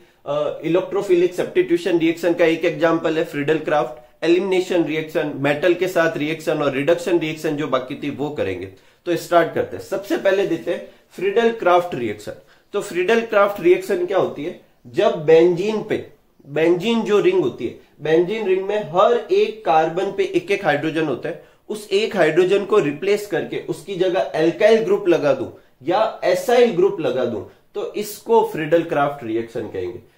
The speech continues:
मतलब alkyl group जुड़ जाएगा यहाँ पर एक hydrogen हटा के, तो alkyl benzene बन जाएगा, इसे कहेंगे Friedel Kraft alkylation।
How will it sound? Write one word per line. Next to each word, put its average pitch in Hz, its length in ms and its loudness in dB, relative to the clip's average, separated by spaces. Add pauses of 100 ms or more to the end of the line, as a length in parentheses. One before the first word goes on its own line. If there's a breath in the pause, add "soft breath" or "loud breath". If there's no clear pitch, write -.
(140 soft breath)
मतलब 139 540 -2
alkyl 165 460 2
group 208 200 -2
जुड़ 190 200 0
जाएगा 214 280 2
यहाँ 185 240 2
पर 202 360 -4
एक 196 180 0
hydrogen 185 380 2
हटा 175 240 0
के, 180 140 -2
तो - 120 -8
alkyl 151 420 0
benzene 185 440 2
बन 175 180 4
जाएगा, 170 240 2
इसे 143 200 -4
कहेंगे 156 300 -2
Friedel 170 400 0
Kraft 175 340 2
alkylation। 170 640 2